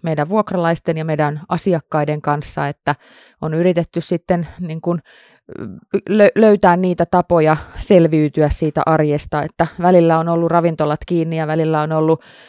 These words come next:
elämystoimijat kiinni ja välillä on ihmisten kulkemista rajoitettu ja on, on laitettu leikkipaikkoja kiinni ja on avattu leikkipaikkoja, on taas suljettu niitä, että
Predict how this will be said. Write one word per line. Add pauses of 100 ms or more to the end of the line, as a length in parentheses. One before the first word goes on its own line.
(120)
elämystoimijat
kiinni
ja
välillä
on
ihmisten
kulkemista
rajoitettu
ja (480)
on,
on
laitettu
leikkipaikkoja
kiinni
ja
on
avattu
leikkipaikkoja,
on
taas
suljettu
niitä,
että